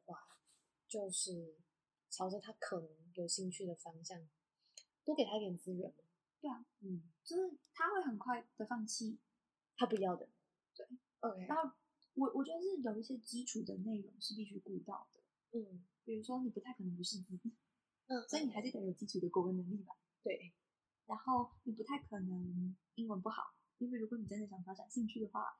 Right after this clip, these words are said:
Speaker 2: 其实有很多资源都是在国外。
Speaker 1: 是。
Speaker 2: 对，所以为了你的兴趣，你可能
Speaker 1: 必须去把一些基础学好。
Speaker 2: 对，有一些基础你是得学好的。
Speaker 1: 当他意识到这件事情，他就会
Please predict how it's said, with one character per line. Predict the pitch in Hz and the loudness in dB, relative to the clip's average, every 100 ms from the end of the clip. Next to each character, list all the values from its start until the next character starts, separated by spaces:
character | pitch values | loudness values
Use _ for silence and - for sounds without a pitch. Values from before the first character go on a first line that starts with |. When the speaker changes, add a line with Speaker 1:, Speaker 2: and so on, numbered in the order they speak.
| _ | _
Speaker 2:
其 | - | -6
实 | 233 | -4
有 | 226 | -2
很 | 226 | -2
多 | 202 226 277 - _ | -2 -2 -2 -6 _
资 | 226 | -4
源 | 233 202 | -2 -2
都 | |
是 | 214 | -4
在 | 226 233 233 - _ _ | -2 -2 -4 -10 _ _
国 | - 185 | 4 6
外。 | 220 - - 269 - | 4 0 -4 -4 -2
Speaker 1:
是。 | - - 220 190 - _ _ _ _ _ | 0 0 0 -2 -6 _ _ _ _ _
Speaker 2:
对， | 269 - | -10 -6
所 | - | -2
以 | 269 262 - _ _ _ | 0 -2 -6 _ _ _
为 | 330 | 0
了 | 285 220 | 0 0
你 | 208 | -2
的 | |
兴 | 214 247 | 0 0
趣， | - 240 - - - | 0 -4 -6 -10 -4
你 | 220 | -2
可 | 240 | -2
能 | - - - _ _ _ | -6 -14 -20 _ _ _
Speaker 1:
必 | 254 | 4
须 | 233 226 | 6 6
去 | - 254 | 6 4
把 | 185 | 2
一 | |
些 | 196 214 | 0 0
基 | - 214 | 0 2
础 | - 370 | 0 0
学 | - 285 | 2 4
好。 | 220 226 | 4 4
Speaker 2:
对， | 226 | 2
有 | |
一 | 254 | -2
些 | |
基 | - 240 | -2 -2
础 | 233 | -2
你 | 196 | -6
是 | 220 | -6
得 | 220 226 | -6 -6
学 | 208 | -6
好 | 214 330 320 | -8 -6 -6
的。 | 311 - _ _ _ | -8 -14 _ _ _
Speaker 1:
当 | 294 | -2
他 | 311 302 | -2 2
意 | 311 | 6
识 | 311 | 6
到 | 277 | 6
这 | 262 | 4
件 | 254 240 | 2 2
事 | 247 | 2
情， | 233 185 | 2 0
他 | 180 202 | -6 -14
就 | 208 | -10
会 | 214 196 180 | -4 -2 -4